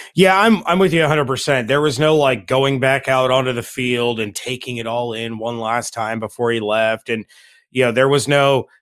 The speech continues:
taking off the hat and tipping it to the fans as he left or whatever. It, it was a guy that looked like he was frustrated with the way the season ended. And he,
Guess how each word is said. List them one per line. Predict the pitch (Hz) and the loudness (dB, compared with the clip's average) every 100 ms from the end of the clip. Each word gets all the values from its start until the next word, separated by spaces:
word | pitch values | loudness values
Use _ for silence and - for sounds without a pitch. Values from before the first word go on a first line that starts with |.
| - | -8
taking | 151 156 139 139 | -2 -2 -2 -2
off | 139 - | -2 -4
the | |
hat | 107 139 143 143 | -4 0 0 -2
and | 113 | -8
tipping | - 143 147 | -4 -4 -2
it | 143 135 | -4 -4
to | 131 | -6
the | - | -6
fans | 139 135 135 127 | -4 -2 -2 -4
as | 120 | -6
he | - 127 | -6 -4
left | 123 135 135 131 - | 0 2 2 0 -4
or | 123 | 0
whatever. | 127 131 135 | 2 2 0
It, | 120 151 | -4 -4
it | 151 151 | -2 0
was | 156 | 0
a | 143 | 0
guy | 113 117 151 | 0 0 0
that | 165 151 | 0 -2
looked | 131 143 - | 0 -2 0
like | 117 120 131 _ _ _ _ _ _ _ | 2 2 0 _ _ _ _ _ _ _
he | 135 135 | -2 -2
was | - | -2
frustrated | - 127 127 151 139 139 | -4 -2 -2 0 2 2
with | 139 | 0
the | 123 | 0
way | 123 127 | 0 0
the | 117 | -4
season | - 120 120 92 | -6 -6 -8 -8
ended. | 107 107 147 151 - _ _ _ - | -8 -2 -2 -4 -10 _ _ _ -2
And | 135 127 123 123 123 120 113 - | 0 2 2 2 2 0 -4 -12
he, | _ - 131 127 123 110 | _ -10 -6 -4 -6 -10